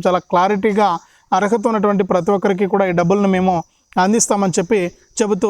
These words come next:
ఉంది. మరి ఎవరు కూడా ఇబ్బంది పడాల్సిన పని అయితే లేదు, కంగారు పడాల్సిన పని అంతకంటే లేదని కూడా ప్రభుత్వం మరొకసారి స్పష్టం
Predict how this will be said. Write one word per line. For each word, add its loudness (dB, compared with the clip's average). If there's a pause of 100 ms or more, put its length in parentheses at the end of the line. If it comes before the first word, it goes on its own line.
ఉంది. -4 (120)
మరి 2
ఎవరు 0
కూడా 0
ఇబ్బంది 0
పడాల్సిన 0 (100)
పని 0
అయితే 0
లేదు, 2 (340)
కంగారు 0
పడాల్సిన 0 (100)
పని 0
అంతకంటే 0
లేదని 0
కూడా 0 (420)
ప్రభుత్వం 0
మరొకసారి 0
స్పష్టం -2